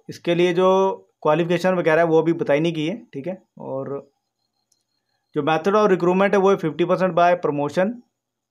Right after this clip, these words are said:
और फिफ्टी परसेंट by जो उनके डिपार्टमेंटल कम्पिटिटिव एग्जामिनेशन होते हैं उसके बेस पे। ओके,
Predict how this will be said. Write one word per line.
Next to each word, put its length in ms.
और 180
फिफ्टी 280
परसेंट 340
by 140
जो 80
उनके 220
डिपार्टमेंटल 760
कम्पिटिटिव 420
एग्जामिनेशन 600
होते 180
हैं 80
उसके 220
बेस 200
पे। 140
ओके, 140